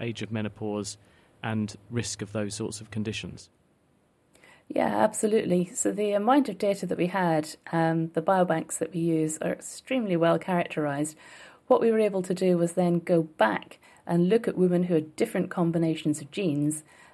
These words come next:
Speaker 2: and what their other health outcomes were. Um, and that's really interesting to us, because what we found was very strong associations between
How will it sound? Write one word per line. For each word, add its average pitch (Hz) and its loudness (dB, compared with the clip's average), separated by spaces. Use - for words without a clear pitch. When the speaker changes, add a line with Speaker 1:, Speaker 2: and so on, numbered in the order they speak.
Speaker 2:
and 185 6
what 160 4
their 160 6
other 165 4
health 151 2
outcomes 147 -6
were. 139 -2
Um, 165 4
and 165 -2
that's - 2
really 180 2
interesting 185 0
to 156 -6
us, 139 -2
because 165 -4
what 165 2
we 165 0
found 160 0
was 175 2
very 170 2
strong 240 2
associations 156 0
between 151 0